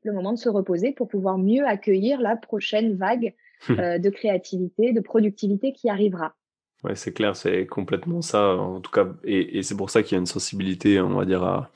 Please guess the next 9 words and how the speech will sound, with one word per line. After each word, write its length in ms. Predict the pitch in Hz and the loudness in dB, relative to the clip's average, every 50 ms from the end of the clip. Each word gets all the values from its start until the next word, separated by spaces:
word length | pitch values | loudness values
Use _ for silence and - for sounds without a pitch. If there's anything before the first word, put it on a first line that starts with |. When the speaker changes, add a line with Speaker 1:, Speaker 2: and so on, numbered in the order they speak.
| - - - - - - - | -20 -20 -20 -20 -20 -10 -4
Speaker 2:
à 100 | - 95 | 0 2
l'indépendance, 640 | 95 95 95 95 95 92 107 107 110 120 117 107 - | 4 4 4 2 2 2 2 4 4 4 4 2 0
parce 180 | - 90 90 - | -2 -4 -4 -4
que, 480 | - - 95 92 90 90 90 90 90 - - - - - - - _ _ _ _ _ _ | -2 0 2 4 4 4 2 0 -2 -4 -6 -8 -12 -16 -20 -20 _ _ _ _ _ _
en 80 | - 107 | -10 -10
tout 140 | 95 - - | -8 -2 2
cas, 200 | - 104 98 92 | 4 4 4 4
par 280 | 90 - 104 95 92 | 2 0 0 2 2
l'entrepreneuriat, 960 | 92 90 87 90 - 92 - - 98 95 90 87 92 92 92 92 90 - - | 0 -2 -4 -6 -10 -12 -10 -6 -4 -2 -2 0 0 0 0 0 -2 -4 -8